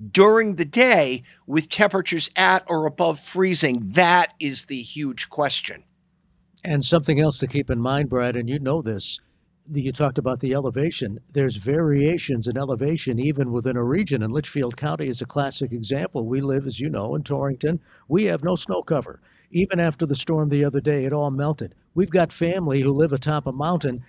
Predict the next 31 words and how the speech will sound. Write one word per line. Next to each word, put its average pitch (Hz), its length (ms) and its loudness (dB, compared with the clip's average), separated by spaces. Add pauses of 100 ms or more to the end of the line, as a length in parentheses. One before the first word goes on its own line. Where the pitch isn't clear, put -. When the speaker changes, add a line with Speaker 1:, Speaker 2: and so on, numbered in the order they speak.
(120)
Speaker 2:
They've 180 160 -4
got 170 160 2
about 139 300 -2
six, - 380 -4
seven 190 500 0
inches 151 580 -2
of 156 220 -6
snowpack 170 720 0
right 139 260 -2
now 156 220 -4
covering 147 460 -2
their 147 120 2
Speaker 1:
Yeah. 147 60 2
Speaker 2:
ground. 143 380 -2
They 165 140 -2
got 160 220 0
a, 123 160 -8 (300)
a 139 120 0
lot 175 300 0
of 160 100 -8
snow 131 300 -4
on 139 220 -2
Friday 156 460 -2
into 170 200 -2
Saturday. 185 540 -4
So - 180 -4
Speaker 1:
Yeah. 185 220 4
Speaker 2:
it's, 156 180 -4
it, 156 80 -6
it 160 180 -6
varies, 165 600 0